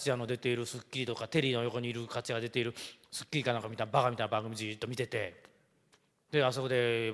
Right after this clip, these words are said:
「おず-、またこんな世論調査が出ました」とかって言ってるのを聞いて、「あ、小沢さん悪いんだわ、悪いんだわ」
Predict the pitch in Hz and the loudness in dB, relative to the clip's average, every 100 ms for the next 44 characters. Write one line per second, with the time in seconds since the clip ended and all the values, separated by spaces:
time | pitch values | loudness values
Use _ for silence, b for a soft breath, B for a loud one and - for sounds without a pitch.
0 | 113 135 123 160 127 - 139 139 131 135 | -4 -6 -6 -4 -4 -4 -4 -2 0 0
1 | 131 131 120 135 131 - 151 127 - 113 | 0 -2 0 0 2 2 0 -4 -8 -12
2 | - - B B - 87 139 120 - 139 | -14 -20 B B -14 -4 -2 -2 -6 -4
3 | - 127 135 135 135 131 143 139 151 160 | 0 0 0 0 0 0 -2 0 0 0
4 | 151 139 143 147 160 151 139 143 156 | 2 4 6 4 2 0 2 4 4